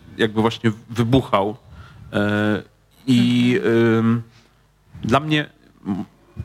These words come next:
Speaker 1: nawet mniej ważne jest to, że on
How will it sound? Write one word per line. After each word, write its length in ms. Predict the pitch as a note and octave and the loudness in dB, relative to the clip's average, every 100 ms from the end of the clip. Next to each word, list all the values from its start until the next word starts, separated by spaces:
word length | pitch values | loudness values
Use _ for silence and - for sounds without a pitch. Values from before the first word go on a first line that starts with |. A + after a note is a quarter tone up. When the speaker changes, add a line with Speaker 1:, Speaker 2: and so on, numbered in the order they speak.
| - - _ | -16 -20 _
Speaker 1:
nawet 280 | C3 C#3+ C#3 | -2 0 0
mniej 320 | C3+ D#3 G#3 | 2 2 0
ważne 420 | E3 E3 C#3+ C#3 | 0 0 0 -4
jest 380 | C3 B2+ - - | -4 -4 -8 -2
to, 320 | - B2 A2+ - - | 2 2 0 -6 -10
że 200 | A#2+ A#2+ | -4 -2
on 320 | B2+ B2 B2 | 0 0 -2